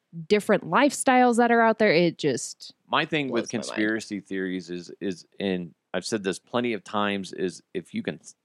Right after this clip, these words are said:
Speaker 2: if you can sell it, it's all how you sell it.
Speaker 1: Yeah.
Speaker 2: And you just have to have a few dashes of truth in there,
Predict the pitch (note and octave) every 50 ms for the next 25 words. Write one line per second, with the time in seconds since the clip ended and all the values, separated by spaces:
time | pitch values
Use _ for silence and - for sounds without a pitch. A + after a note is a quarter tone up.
0 | _ _ F2+ E2+ - G#2+ G#2+ - E2 - - - - - - G2 F2 D2 C#2 B1+
1 | - _ _ _ _ _ _ _ _ _ _ _ _ _ _ _ _ - - G#2
2 | G#2 G#2+ A2 F#2 G2 G2 F#2+ F2 D#2 - - - - D#2+ D2 C2+ B1+ - - _
3 | - F3 E3 C3+ C3 C#3+ - _ _ _ _ _ _ _ _ - F#2+ F#2 F#2 F#2
4 | F2+ F2+ F2+ F2+ F2+ F2 F2 F2+ F2+ F2 - _ _ F#2+ F#2+ G2+ F#2+ G2 F2+ F2+
5 | G#2 G#2 F#2+ - - G2 F2 F2 F#2+ G2 G2 G2 F#2 F#2 F2 - - - - -
6 | - - G#2+ G#2 F#2 E2 _ - G2+ G2 G2+ G#2+ G2+ - - A2 F2+ E2 F2 D#2+
7 | - - - - A#2+ B2+ C3+ - - B2 A#2+ A#2 A#2+ A#2+ A#2+ A#2+ A#2 A2